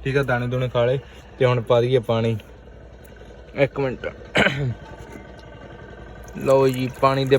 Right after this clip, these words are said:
ਭਰਤੇ ਕੱਪ, ਇੱਕ ਕੱਪ ਹੀ ਵਾਧੂ ਇਹਨਾਂ ਨੂੰ ਤਾਂ।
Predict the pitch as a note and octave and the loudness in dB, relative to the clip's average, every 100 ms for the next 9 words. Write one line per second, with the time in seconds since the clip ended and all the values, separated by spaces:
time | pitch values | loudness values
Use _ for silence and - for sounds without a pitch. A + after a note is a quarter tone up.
0 | C3 C3+ - C3+ B2 B2+ A#2+ - C#3 C#3+ | 4 0 2 -4 2 0 2 0 0 0
1 | - - - - - - - - - - | -10 -16 -16 -16 -18 -18 -18 -4 -4 -4
2 | - - D3 C3+ D3 D3+ D#3+ C3+ B2+ C3+ | -18 0 0 2 2 2 2 2 2 2
3 | C#3 C3 C3 B2+ - - | 0 0 0 -4 -8 -14